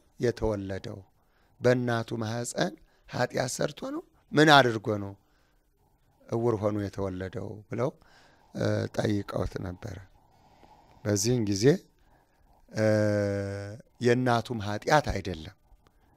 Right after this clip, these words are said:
የአባቱም ኃጢአት አይደለም፣ የእግዚአብሔር ድንቅ ሥራ ይገለጥ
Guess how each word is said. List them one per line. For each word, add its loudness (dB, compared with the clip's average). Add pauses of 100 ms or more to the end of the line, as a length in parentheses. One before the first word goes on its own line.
(580)
የአባቱም 0
ኃጢአት -2
አይደለም፣ -14 (1300)
የእግዚአብሔር 4 (920)
ድንቅ 2 (100)
ሥራ -2 (1500)
ይገለጥ 0